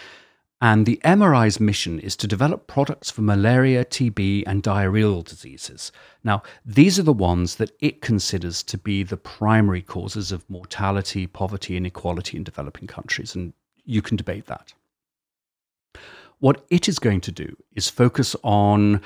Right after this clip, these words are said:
transitional medicine, that is to say, getting medicines out of the laboratory and into human research, so out of preclinical and phase one,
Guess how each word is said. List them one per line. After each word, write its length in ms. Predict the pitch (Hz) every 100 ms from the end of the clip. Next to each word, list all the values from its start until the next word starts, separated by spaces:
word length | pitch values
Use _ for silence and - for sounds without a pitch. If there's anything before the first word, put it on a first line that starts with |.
| - -
transitional 640 | 127 120 110 143 - 95
medicine, 520 | 85 80 82 - 76
that 200 | 87 113
is 140 | 135 -
to 140 | 147
say, 500 | - 107 101 101 98 - - _
getting 320 | 131 131 113
medicines 520 | 101 104 92 92 90 - _
out 260 | 127 147 -
of 120 | 117
the 80 | 110
laboratory 880 | 92 90 208 131 - - 80 87 -
and 140 | 117
into 340 | - 135 -
human 400 | 104 - 95 87
research, 640 | 73 71 - 78 71 - -
so 300 | 113 104 95 - - -
out 200 | 139 -
of 120 | 127
preclinical 680 | - 117 - 123 120 - 110
and 140 | 95
phase 480 | - - 110 110 -
one, 400 | 98 101 98 98